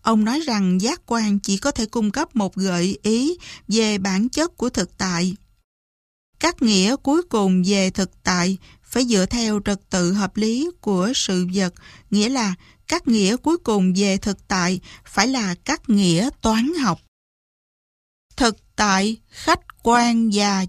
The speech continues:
chủ quan. Galilei có một sự phân biệt rõ giữa thực tại khách quan và chủ quan. Thực tại khách quan tồn tại độc lập với tri giác của bất cứ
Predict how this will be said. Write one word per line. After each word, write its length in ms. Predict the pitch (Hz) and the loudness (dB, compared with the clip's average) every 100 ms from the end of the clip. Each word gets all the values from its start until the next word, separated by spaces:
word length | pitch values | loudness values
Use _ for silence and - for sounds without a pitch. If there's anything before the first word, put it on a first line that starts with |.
| - | -2
chủ 340 | 202 185 269 - | 0 0 -2 -2
quan. 360 | 233 220 214 202 _ _ _ _ _ _ _ _ | 0 0 0 -4 _ _ _ _ _ _ _ _
Galilei 540 | 214 240 220 214 214 208 | -2 0 0 0 0 -2
có 140 | 262 | -2
một 240 | 294 190 185 | -2 -2 -2
sự 180 | 180 | -2
phân 260 | 185 240 233 | -2 -2 0
biệt 180 | 190 175 | 0 -2
rõ 420 | - 185 170 185 | -4 -4 -2 -2
giữa 380 | 294 277 196 208 - | -2 0 0 -2 -2
thực 220 | 208 - | -6 -2
tại 240 | 185 180 | -2 -2
khách 240 | - 330 - _ | -2 -6 -6 _
quan 460 | 214 226 220 208 202 | -2 0 0 0 0
và 280 | 208 196 180 | 0 0 -2
chủ 440 | - 190 185 269 - | -4 -2 -2 -4 -2
quan. 320 | 226 214 202 - _ _ - - - - | 0 0 -2 -6 _ _ -20 -20 -14 -4
Thực 220 | 240 - | -4 0
tại 160 | 202 202 | -2 0
khách 280 | 339 - - | -6 -8 -4
quan 400 | 240 233 233 226 | 0 0 0 0
tồn 260 | 220 196 | 0 2
tại 140 | 190 196 | 0 -2
độc 200 | 190 202 | -4 -2
lập 180 | 190 - | -4 -4
với 380 | 202 226 247 339 - | -4 -2 -2 -4 -2
tri 160 | 226 | -2
giác 400 | 202 226 262 339 | -2 -2 -4 -6
của 160 | - 208 | -2 -2
bất 240 | 220 294 | -2 -4
cứ 240 | - 285 | -4 -4